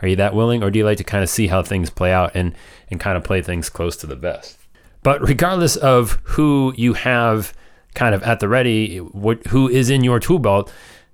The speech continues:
there's certainly bigger team up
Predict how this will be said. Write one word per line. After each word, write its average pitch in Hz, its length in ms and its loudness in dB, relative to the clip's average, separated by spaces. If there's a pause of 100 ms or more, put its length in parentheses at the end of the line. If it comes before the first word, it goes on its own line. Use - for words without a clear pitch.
(220)
there's 139 680 0 (140)
certainly 180 720 0 (400)
bigger 139 460 4
team 139 340 -2
up 107 240 0